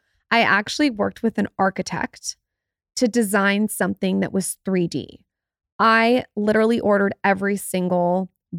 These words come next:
body sculptor on the market, and I saw that a lot of them, most of them actually, were two D. And for a woman's body and a woman's curves and a woman's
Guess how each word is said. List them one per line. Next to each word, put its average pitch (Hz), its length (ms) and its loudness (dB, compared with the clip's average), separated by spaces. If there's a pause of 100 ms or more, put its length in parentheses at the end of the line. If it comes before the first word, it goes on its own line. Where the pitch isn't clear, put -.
(120)
body 185 280 2
sculptor 175 640 -2
on 185 220 -2
the 190 80 2
market, 185 560 -2
and 220 120 2
I 208 120 2
saw 208 260 0
that 285 140 2
a 320 40 4
lot 202 280 -2
of 202 100 -2
them, 214 240 -2 (140)
most 196 340 2
of 180 80 0
them 175 140 -2
actually, 180 560 -4 (400)
were 220 120 2
two 220 240 0
D. - 320 -8 (760)
And 220 320 4 (120)
for 247 140 4
a 311 80 6
woman's 285 380 2
body 196 400 2
and 190 100 0
a 180 60 0
woman's 185 340 -2
curves 269 540 2
and 196 80 -2
a 170 40 -4
woman's 190 300 -12